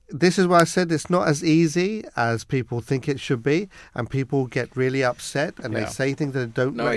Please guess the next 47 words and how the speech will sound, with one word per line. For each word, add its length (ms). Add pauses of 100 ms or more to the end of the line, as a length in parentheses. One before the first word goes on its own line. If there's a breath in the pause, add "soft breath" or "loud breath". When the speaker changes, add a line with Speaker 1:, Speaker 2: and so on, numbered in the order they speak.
(120)
Speaker 1:
actually 180
Speaker 2:
it, 60
Speaker 1:
mean. 120
Speaker 2:
it 80
is 140
obviously 420
very, 320
a 80
very 200
complicated 480
Speaker 1:
And 80
this 160
Speaker 2:
issue. 120
Speaker 1:
thing 100
about 320
helping 360
your 120
brother 320
and 100
helping 320
other 160
Muslim 380
brother, 160
help, 180 (120)
it 60
Speaker 2:
Hmm. 120
Speaker 1:
doesn't 240
mean 100
we're 100
telling 260
them 120
to 100
get 200
arms. 460
We're 60
telling 280
them 100
to 140
understand 540
and 100
come 180
to 80
the 100
diplomatic, 600
because 280
you're 100
right. 300